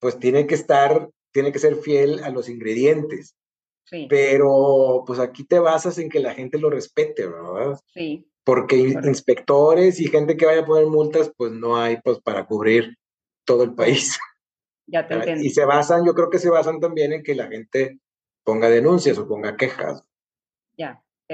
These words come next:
Speaker 1: Ya no he
Speaker 2: perfecto.
Speaker 1: visto ese producto, <laughs> eso sí, ya no lo he visto yo en el supermercado.
Speaker 2: Súper bien.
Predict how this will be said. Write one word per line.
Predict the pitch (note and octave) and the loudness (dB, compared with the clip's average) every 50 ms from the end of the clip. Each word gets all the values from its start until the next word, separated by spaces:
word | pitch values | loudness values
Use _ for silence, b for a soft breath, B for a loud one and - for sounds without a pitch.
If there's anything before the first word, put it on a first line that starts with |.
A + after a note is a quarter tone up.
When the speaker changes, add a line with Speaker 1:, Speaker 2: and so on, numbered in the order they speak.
| D#3+ C3+ | -14 -10
Speaker 1:
Ya | - C3 D#3+ F3 | -2 0 2 4
no | G3+ | 4
he | G3+ | 4
Speaker 2:
perfecto. | F#3+ G3+ | 4 2
Speaker 1:
visto | F#3+ - G#3+ G3 | 2 2 0 2
ese | - F#3+ | 2 0
producto, | F#3+ F3+ E3 D#3 D3+ D3 D3 D3+ - D#3 D3+ D3 C#3+ C#3 | 0 0 2 2 2 2 2 2 2 2 4 4 2 2
<laughs> | - B2 C3+ C#3 C#3+ D3 C3+ B2+ | 0 -4 -4 -6 -2 -4 -4 -4
eso | C#3+ C3+ | -4 -6
sí, | - B2 G2+ - _ _ _ _ _ - | -6 -8 -8 -8 _ _ _ _ _ -4
ya | D3+ C#3+ | 0 2
no | D3+ D#3 | 4 4
lo | D#3+ | 4
he | D#3+ D3+ | 4 2
visto | D3+ D3 D3+ - D#3 | 0 -2 0 0 0
yo | D3 C#3+ C#3 C3+ C3+ C3+ C3+ C3+ | 2 2 2 4 4 2 2 0
en | C3+ C3 C3 | -2 -4 -4
el | A#2 | -6
supermercado. | - A2 G2+ - - F#2+ G2 - - - F#2 F#2+ - _ _ _ _ _ _ _ _ _ _ _ _ _ _ _ _ _ _ _ | -8 -12 -12 -12 -10 -10 -10 -12 -10 -12 -12 -12 -16 _ _ _ _ _ _ _ _ _ _ _ _ _ _ _ _ _ _ _
Speaker 2:
Súper | D3+ - - D#3+ D3 D3 | -20 -12 -10 -10 -10 -8
bien. | D3 D#3 D#3 D3+ - - | -10 -12 -12 -12 -14 -20